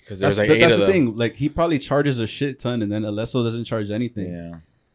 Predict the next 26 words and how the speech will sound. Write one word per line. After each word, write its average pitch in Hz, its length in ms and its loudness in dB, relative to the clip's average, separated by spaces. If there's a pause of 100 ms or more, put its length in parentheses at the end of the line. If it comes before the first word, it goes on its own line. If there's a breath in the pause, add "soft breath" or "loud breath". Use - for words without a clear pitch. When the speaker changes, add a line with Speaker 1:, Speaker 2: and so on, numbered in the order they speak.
(1040)
Speaker 3:
How 110 80 -6
Speaker 2:
So 120 40 -2
Speaker 3:
much? 139 240 -2
How 123 80 0
much 135 260 0
was, 110 200 0
is 101 180 -4
Alesso 98 340 0
going 87 220 -10
for? 92 160 -6
You 101 100 0
Speaker 2:
Now 117 380 0
I 101 80 -2
don't 107 120 -4
know, 101 140 -2
but 98 220 -2
Speaker 1:
I - 20 -4
Speaker 2:
back 110 120 -2
Speaker 1:
mean, 104 120 0
Speaker 2:
then, 139 280 2
Speaker 1:
like, - 80 -8 (100)
I - 60 -6
Speaker 2:
over 113 100 2
Speaker 1:
guess, 107 340 2
Speaker 2:
fifty 107 320 -6
grand. 104 400 -8